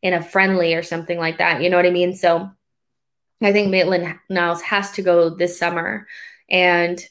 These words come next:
Willock, if you keep him, just make sure you sell other players, because he's a really good, he would be a very good, um, player to sell right now, because his value is high and it may never be high enough or higher than that now. So,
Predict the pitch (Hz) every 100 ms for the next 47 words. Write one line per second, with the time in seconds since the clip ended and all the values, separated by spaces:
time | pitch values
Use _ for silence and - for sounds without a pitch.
0 | - 185 196 180 175 160 185 175 294 302
1 | 196 170 170 185 - _ 185 190 180 185
2 | 190 175 175 - 180 170 175 - 180 170
3 | - 196 165 165 170 170 - - 190 175
4 | 160 170 175 175 170 165 175 190 185 170
5 | 165 175 175 175 170 165 160 123 160 156
6 | 202 202 - _ _ _ - 175 170 170
7 | 175 170 170 170 170 180 190 190 185 170
8 | 160 175 175 170 170 165 165 - 233 247
9 | 262 262 - - - 175 175 175 165 165
10 | 165 165 170 165 76 - - - 180 165
11 | - 185 175 175 165 170 - 92 - -
12 | - -